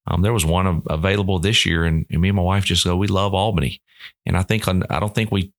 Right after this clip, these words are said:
talk enough about what Albany has to bring is good. Um, the cost of living's low. You're close to the beach. You got every restaurant known, man. You got a great group of people here. I mean, it's just a, it's just a really neat place. And, and I would like to see us as a city, um,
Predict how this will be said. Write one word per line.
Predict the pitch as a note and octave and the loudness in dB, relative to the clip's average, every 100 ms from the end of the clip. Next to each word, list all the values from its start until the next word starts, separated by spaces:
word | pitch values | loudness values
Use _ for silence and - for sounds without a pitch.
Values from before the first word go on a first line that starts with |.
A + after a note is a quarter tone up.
| - | -4
talk | G2 F#2+ - | -2 0 0
enough | E2 F2 E2+ | 0 0 -2
about | E2 C#2 | -2 -2
what | D#2 - | -2 0
Albany | E2 E2+ E2+ | 0 0 0
has | D#2+ D#2+ | 0 0
to | - | -2
bring | D2 F2 E2+ | 0 0 2
is | C#2+ | 0
good. | - E2 F2 D2 D#2 - | 0 0 0 0 -2 -2
Um, | C2 D2+ | 0 0
the | D2+ | -2
cost | - F2 F2 | -2 -4 -2
of | D2+ | -2
living's | E2+ F2 E2+ E2 | 0 0 0 0
low. | E2+ F#2 | 0 0
You're | E2 | -2
close | - F2+ F2+ | -2 -2 0
to | - | -2
the | C2+ | -2
beach. | F2 G2+ G#2 - - - - - - | 0 0 0 -2 -6 -10 -12 -10 -4
You | G#2+ | 0
got | F2 | 0
every | F2+ E2+ | 0 0
restaurant | D#2+ F2 - F2 E2+ | 0 0 0 -2 0
known, | E2 F2+ D#2+ | 0 2 2
man. | F2 | 2
You | F#2 | 0
got | E2 | 0
a | |
great | D2+ D2+ F2+ F#2+ | -2 0 0 0
group | F2+ F2 | -2 -2
of | C#2+ | -2
people | - F2 - D#2+ | -2 -2 -2 0
here. | E2 F2 F2 | 2 2 2
I | |
mean, | D#2 D#2+ | 2 2
it's | E2+ | 0
just | - G2 - | 0 0 0
a, | F2+ D#2+ - - - - | -2 -2 -6 -12 -12 -8
it's | G#2+ | -2
just | - D3+ D3+ | 0 0 0
a | G#2 | 0
really | F#2+ G#2+ G#2 | 0 0 2
neat | F2+ G2 - | 2 0 -2
place. | - F2+ F#2+ F2 - | -2 0 0 0 0
And, | E2 D#2+ - - - | 2 0 -4 -16 -10
and | - | -4
I | G2 | -2
would | C3 | -2
like | A#2+ - | -2 -2
to | G2 | 0
see | - G#2 | 2 2
us | F#2+ F2 - | 2 0 0
as | - F2 | 0 0
a | D#2+ | 0
city, | - F#2+ A#2 G#2 E2 D#2 | 2 0 0 0 -2 -2
um, | D#2 D#2 D#2+ D2+ | -2 0 -2 -4